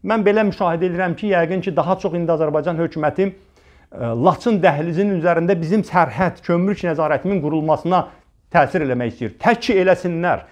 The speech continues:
tək ki elə bizim çıxışlarımızdan, tək Azərbaycan xalqının bu mövqeyindən istifadə eləsinlər və Laçın dəhlizinin üzərində Azərbaycan e, dövlət sərhədçilərinin nəzarəti qurulsun. Yəni, yenə də olsun Rusiya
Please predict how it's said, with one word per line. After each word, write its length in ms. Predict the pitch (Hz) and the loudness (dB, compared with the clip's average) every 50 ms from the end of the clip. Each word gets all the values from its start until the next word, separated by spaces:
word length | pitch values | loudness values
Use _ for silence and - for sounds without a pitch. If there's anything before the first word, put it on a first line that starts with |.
| _ - - | _ -8 -4
tək 180 | 220 226 226 - | -2 -2 -2 0
ki 80 | 220 208 | 2 4
elə 160 | 196 208 196 | 4 4 2
bizim 280 | 165 170 156 220 214 220 | 2 0 0 0 -2 -2
çıxışlarımızdan, 880 | - - - - - 202 180 170 170 170 160 139 147 180 180 160 - | -6 -14 -14 -6 0 0 2 2 2 0 -2 -2 -2 -2 -2 -2 -2
tək 160 | 190 190 190 208 | -4 -4 -2 -2
Azərbaycan 540 | 202 180 190 185 180 175 160 202 214 202 - | 0 0 0 2 2 0 0 0 -2 -4 0
xalqının 540 | - 190 180 170 151 165 175 196 208 196 - - - - - - | 0 2 2 2 2 0 0 0 -2 -2 -4 -8 -18 -18 -8 -2
bu 160 | 160 214 214 | 0 2 4
mövqeyindən 1040 | 185 180 196 196 185 156 143 160 190 185 180 180 170 165 165 185 208 208 180 160 160 | 4 6 6 6 6 4 2 0 2 2 2 0 0 0 0 0 0 0 0 -2 -4
istifadə 500 | - - - - - 190 196 190 202 220 | -8 -10 -12 -6 -2 0 2 2 2 2
eləsinlər 600 | 208 190 - - 196 185 180 185 190 214 214 - - - - _ - | 0 0 0 -2 -4 -4 -2 0 0 0 -2 -4 -10 -20 -20 _ -10
və 220 | 135 139 185 196 202 | -4 -2 0 2 2
Laçın 540 | 180 170 185 - - - - 240 226 202 165 | 2 2 2 0 0 0 -2 0 0 0 0
dəhlizinin 640 | 131 175 170 147 156 175 185 160 147 175 202 214 196 190 180 | 0 0 0 0 -2 -4 -4 -2 -2 0 0 0 0 -2 -2
üzərində 600 | 151 156 175 165 151 165 156 151 143 180 190 185 185 - - - - | 2 2 4 4 4 2 0 2 2 2 2 2 -2 -8 -14 -6 -4
Azərbaycan 680 | 151 151 160 170 160 147 156 156 143 156 170 170 175 170 - - _ _ _ _ _ - | -2 0 2 2 2 2 0 0 0 0 0 0 -2 -4 -8 -16 _ _ _ _ _ -12
e, 120 | 107 107 104 107 | -10 -6 -2 0
dövlət 360 | 165 160 135 165 185 180 - | 0 0 2 0 0 0 0
sərhədçilərinin 720 | - 151 120 135 131 131 - - 151 135 120 135 147 156 143 | -4 -2 -2 -2 -4 -4 -4 -2 0 0 0 0 -2 -2 -2
nəzarəti 440 | 131 113 120 120 123 120 - 190 170 | -2 0 0 0 0 0 0 -2 -2
qurulsun. 500 | 175 185 196 190 - - - 262 208 - - - _ _ _ _ _ _ _ _ _ _ _ _ - | 0 2 2 0 0 0 0 0 0 0 -4 -12 _ _ _ _ _ _ _ _ _ _ _ _ -6
Yəni, 200 | - 127 151 160 147 | -4 -2 0 2 4
yenə 200 | 170 226 269 262 | 6 6 6 6
də 80 | 220 240 | 6 6
olsun 460 | 208 202 190 156 - - 202 - - - - _ - | 6 6 2 2 2 0 -2 -2 -2 -8 -14 _ -4
Rusiya 500 | 160 185 220 214 - - 175 147 123 - | -2 0 0 0 0 0 0 0 0 0